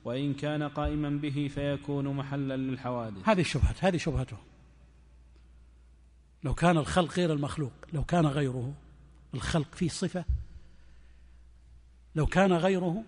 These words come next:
Speaker 2: لذكروا هذا اللزم. إن كان هذا الخلق قديم، يعني صفة الخلق قديم، لزم قدم المخلوق. لأن إذا قام بالله صفة والمخلوق حادث،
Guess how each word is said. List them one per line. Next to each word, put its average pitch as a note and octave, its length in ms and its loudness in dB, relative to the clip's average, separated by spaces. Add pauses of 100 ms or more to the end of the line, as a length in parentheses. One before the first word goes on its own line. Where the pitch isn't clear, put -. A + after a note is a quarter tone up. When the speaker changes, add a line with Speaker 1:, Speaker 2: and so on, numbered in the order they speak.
(460)
Speaker 2:
لذكروا F#3+ 440 4
هذا D3 160 2
اللزم. A#2+ 280 -10 (1800)
إن F#3 120 2
كان A3 220 4
هذا G#3 160 6
الخلق G#3 420 0
قديم، G#3 380 0 (1040)
يعني C3 140 -2
صفة D#3 320 2
الخلق A#2+ 320 -6 (120)
قديم، F#3 320 2
لزم A3+ 260 4
قدم G#3 300 0
المخلوق. D3 360 -6 (3250)
لأن D3 120 -6
إذا D#3 140 -2
قام G3 240 -4
بالله F#3 320 -2
صفة C#3 360 -10
والمخلوق F3+ 500 -8
حادث، G3+ 420 -6